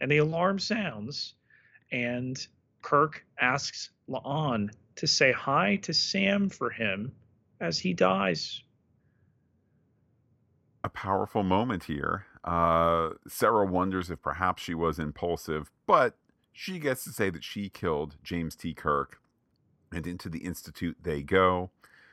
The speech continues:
Speaker 2: Sarah, in case you weren't quite sure whether she's good or bad, quickly kills one, two, three security guards, uh, or other Institute workers. Uh, and now the plan has changed.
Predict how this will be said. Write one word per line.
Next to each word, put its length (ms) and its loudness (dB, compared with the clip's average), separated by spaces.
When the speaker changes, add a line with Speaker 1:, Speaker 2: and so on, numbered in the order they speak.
Speaker 2:
Sarah, 540 8
in 80 -4
case 340 0
you 80 -2
weren't 200 2
quite 240 2
sure 240 2
whether 200 -2
she's 280 -10
good 240 0
or 100 0
bad, 380 2
quickly 500 2
kills 400 0
one, 380 -2
two, 280 2
three 420 2
security 540 0
guards, 720 0
uh, 240 2
or 240 4
other 380 6
Institute 500 -6
workers. 680 -2
Uh, 260 8
and 120 0
now 120 4
the 100 2
plan 420 -2
has 240 2
changed. 540 -4